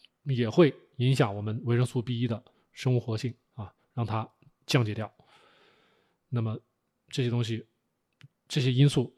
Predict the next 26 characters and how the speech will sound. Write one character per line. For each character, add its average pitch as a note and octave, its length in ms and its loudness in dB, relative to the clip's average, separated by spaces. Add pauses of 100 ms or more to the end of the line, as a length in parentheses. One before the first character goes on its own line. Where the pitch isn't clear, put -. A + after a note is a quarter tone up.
都 C3 120 0
是 B2+ 120 -2
影 A2+ 140 0
响 A#2 100 -2
我 F#2+ 60 -8
们 G2 140 -8
维 G#2 80 -4
生 A2 100 -2
素 A2 120 -8
B A2 140 -8
一 G#2 100 -6
的 G#2+ 100 -12 (520)
啊。 G2+ 220 -12 (560)
那 D#3 100 4
么 D#3 80 10
对 F#3+ 140 6
于 E3+ 80 8
维 D#3+ 140 10
生 G3 100 12
素 F#3 140 6
B D#3 140 -4
一， F3+ 320 6
如 F3 180 10
果 E3+ 100 8
大 E3 80 8
家 D#3 80 6